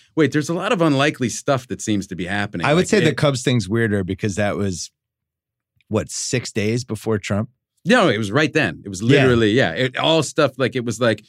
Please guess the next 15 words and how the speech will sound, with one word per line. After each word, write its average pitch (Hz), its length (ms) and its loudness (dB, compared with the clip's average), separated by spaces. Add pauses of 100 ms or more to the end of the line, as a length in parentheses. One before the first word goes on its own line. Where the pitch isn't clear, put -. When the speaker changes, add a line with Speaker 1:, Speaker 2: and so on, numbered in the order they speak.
(280)
Speaker 1:
"Let's 180 240 0
just - 260 -4
change 143 360 0
the 110 60 -8
dials 90 500 -6
really 90 180 -6
quickly. - 380 -14 (160)
Let's 123 160 -6
just 143 160 -10
start, 143 240 -14
let's 139 140 -12
just - 140 -10
see 214 60 -6
what 185 120 -6
happens. - 440 -16